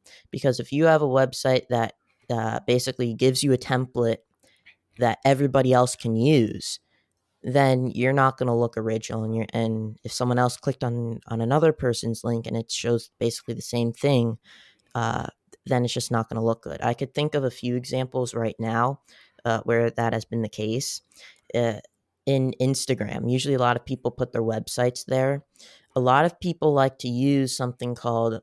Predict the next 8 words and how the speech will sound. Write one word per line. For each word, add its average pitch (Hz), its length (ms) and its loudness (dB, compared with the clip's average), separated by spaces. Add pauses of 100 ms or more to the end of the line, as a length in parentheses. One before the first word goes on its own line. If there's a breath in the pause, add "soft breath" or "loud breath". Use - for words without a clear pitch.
(140)
Linktree, 160 920 -4 (320)
which 123 240 -8
is, 117 460 -2
like, 113 280 -6 (120)
L 123 220 0
I 120 180 0
N 117 160 0
K 117 480 -2